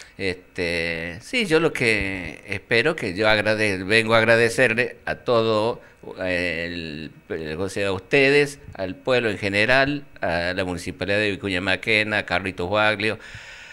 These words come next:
y todo, todo en general, todos los que me han dado una mano todo este tiempo, que ha sido, que nadie me dio la espalda, eh, que sabían que era un, una, un caso que era muy riesgoso, todas estas cosas, y cosas, caso serio.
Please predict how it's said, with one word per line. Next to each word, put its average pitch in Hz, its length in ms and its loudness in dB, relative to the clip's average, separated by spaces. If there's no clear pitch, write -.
y 104 120 -4
todo, 147 440 2
todo 180 240 4
en 135 60 2
general, 113 440 0
todos 160 160 2
los 139 80 -2
que 123 120 -4
me 120 140 -2
han 120 100 -2
dado 120 240 4
una 107 140 0
mano 113 280 -2
todo 120 120 0
este 113 220 -2
tiempo, 117 420 -2
que 90 120 -2
ha 87 80 0
sido, 92 400 -4
que 95 100 -6
nadie 104 260 0
me 92 140 -4
dio 98 140 -4
la 101 80 -2
espalda, 131 520 -2
eh, 80 440 -2
que 90 80 -12
sabían 90 380 -4
que 107 140 -2
era 95 160 0
un, 78 400 -8
una, 82 500 -4
un 82 120 -8
caso 98 520 -2
que 95 140 -6
era 78 400 -4
muy 80 500 -6
riesgoso, 104 720 0
todas 104 160 -4
estas 110 160 -6
cosas, 107 400 -6
y 104 100 -4
cosas, - 540 -8
caso 113 280 -4
serio. 147 400 -2